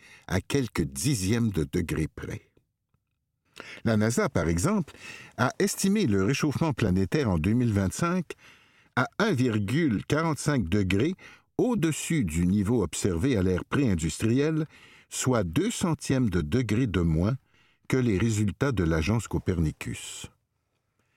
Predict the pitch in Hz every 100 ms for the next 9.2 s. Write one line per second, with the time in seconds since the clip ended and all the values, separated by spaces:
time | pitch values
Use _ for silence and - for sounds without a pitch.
0 | _ _ _ _ - 131 127 165 196 220
1 | 190 - - - - - 175 - 101 90
2 | 92 104 - - 147 87 78 160 147 120
3 | 151 98 90 73 101 98 135 202 - -
4 | - _ - 123 120 - 196 - 170 160
5 | 151 123 107 92 87 - 107 98 - 104
6 | 90 - 117 113 104 131 - - 143 156
7 | 135 - - _ _ _ _ _ _ _
8 | _ - - - 160 135 117 139 101 _
9 | -